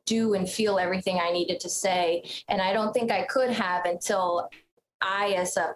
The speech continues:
person and being, felt a little more settled. And so it wasn't until being in Nashville and kind of getting my feet on the ground and fitting, feeling a little more secure in life that I was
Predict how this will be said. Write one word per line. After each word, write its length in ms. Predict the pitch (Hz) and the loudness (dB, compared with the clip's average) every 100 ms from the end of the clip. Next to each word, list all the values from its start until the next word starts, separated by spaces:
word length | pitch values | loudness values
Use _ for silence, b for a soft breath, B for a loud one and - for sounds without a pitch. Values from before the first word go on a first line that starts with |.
| - | -2
person 440 | 214 208 - 175 | -2 0 0 0
and 180 | 175 170 | 0 0
being, 540 | 196 190 190 185 185 B B B | 0 0 0 0 -2 B B B
felt 220 | - 208 214 | -2 0 0
a 60 | |
little 220 | 196 202 | 2 2
more 180 | 196 175 | 2 0
settled. 840 | 170 - - 196 202 190 190 190 - B B 196 | -2 -2 0 2 2 2 2 -2 -6 B B -2
And 600 | 185 180 180 180 175 175 - - - | 0 0 0 -2 -4 -8 -12 -14 -4
so 160 | 214 | 0
it 60 | 202 | 2
wasn't 300 | 247 254 220 | 2 2 0
until 560 | 202 226 196 175 - - _ _ - 196 | 0 0 2 0 -2 -8 _ _ -4 0
being 220 | 214 208 | 2 2
in 120 | 175 | 2
Nashville 600 | 170 185 185 - 175 175 | 0 0 -2 0 0 0
and 80 | 170 | 0
kind 240 | 180 175 | 0 0
of 160 | 170 170 - _ _ _ - | -2 -4 -14 _ _ _ -2
getting 240 | 202 202 | 0 0
my 120 | 175 | 0
feet 280 | 180 196 196 | -2 -2 -2
on 160 | 190 180 | 0 0
the 80 | |
ground 340 | 170 175 170 175 | 0 0 0 0
and 140 | 170 | -2
fitting, 300 | - 180 165 - - | -4 -2 -2 -4 -14
feeling 520 | - 277 262 202 175 | -4 0 0 2 0
a 60 | 175 | 0
little 240 | 196 190 | 0 0
more 240 | 185 175 | 0 0
secure 880 | 175 - - - - 214 202 180 160 - | -2 -6 -6 -6 -2 0 0 0 0 0
in 140 | 180 | 0
life 340 | 175 175 175 - B B - | 0 0 -2 -8 B B -4
that 180 | - 180 | -2 0
I 120 | 185 | 2
was 240 | 185 185 | 0 0